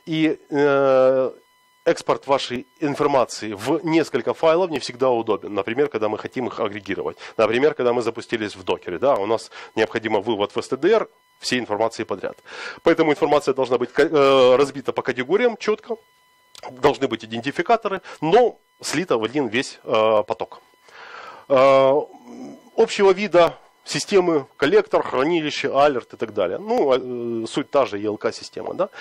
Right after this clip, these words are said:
И четвертый потребитель — это C M-системы. Когда я, э, проводил анализ, э,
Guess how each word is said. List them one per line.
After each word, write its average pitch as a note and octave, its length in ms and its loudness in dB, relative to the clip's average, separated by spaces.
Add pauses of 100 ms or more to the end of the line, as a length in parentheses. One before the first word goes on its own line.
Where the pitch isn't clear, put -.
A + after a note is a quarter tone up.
(320)
И F#3+ 320 0
четвертый A3 440 -2
потребитель — G3+ 600 -4 (120)
это F3 520 4
C - 180 -4
M-системы. A#2 560 -4 (3250)
Когда E3 260 2
я, A3 240 4
э, F3+ 280 4
проводил E3+ 420 0
анализ, E3 480 0
э, D3+ 720 2